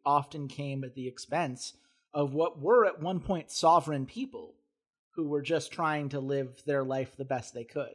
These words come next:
you know? They didn't ask for capitalism to be thrust upon them, for instance. They didn't ask for oil to bring in all of this money that then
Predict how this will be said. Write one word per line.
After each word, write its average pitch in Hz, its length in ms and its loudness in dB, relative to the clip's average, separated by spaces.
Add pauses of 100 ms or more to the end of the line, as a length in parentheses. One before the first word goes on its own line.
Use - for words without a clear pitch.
you 135 140 -8
know? 127 220 -8 (440)
They 165 200 2
didn't 180 340 2
ask 156 520 -4 (160)
for 143 140 -6
capitalism 131 800 -2
to 120 60 -10
be 123 140 -10
thrust - 400 -8
upon 113 360 -12
them, 107 120 -20 (120)
for - 100 -20 (100)
instance. - 400 -20
They 143 100 -2
didn't 143 320 -4
ask 139 480 -4 (340)
for 156 240 2
oil 151 400 4
to 139 120 -8
bring 139 340 -4
in 131 240 -4
all 131 340 0
of 131 140 -4
this 131 220 -4
money 135 520 -2
that 127 200 -4
then 127 400 -6